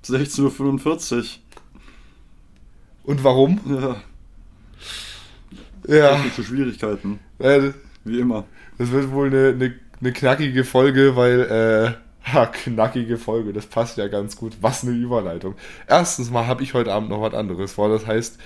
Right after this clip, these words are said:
Speaker 2: so lang wird die Folge heute nicht gehen.
Speaker 1: Zweitens.
Speaker 2: Äh, Hater werden erfreut sein.
Speaker 1: Zweitens.
Speaker 2: Zweitens.
Speaker 1: Zweitens, zweitens hat, äh, mein Nacken diese Woche gar keinen Bock auf mich und da haben sich ein paar Halswirbel gedacht, dass sie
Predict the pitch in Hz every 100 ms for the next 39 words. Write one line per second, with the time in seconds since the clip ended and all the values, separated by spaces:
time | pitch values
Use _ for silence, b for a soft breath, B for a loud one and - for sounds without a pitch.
0 | B B B B - 135 160 135 131 123
1 | 127 120 120 117 117 117 113 107 107 -
2 | 110 120 139 - - 107 139 131 120 104
3 | 107 113 113 104 107 107 92 107 107 127
4 | 92 98 127 123 98 143 107 104 127 120
5 | 127 214 120 135 202 - - 123 - -
6 | 123 - 135 151 - 120 - - 110 110
7 | 104 104 104 117 123 113 113 104 110 92
8 | 110 120 107 127 107 98 107 117 - -
9 | 113 - 107 113 110 110 117 113 - 123
10 | 110 110 110 - 104 117 104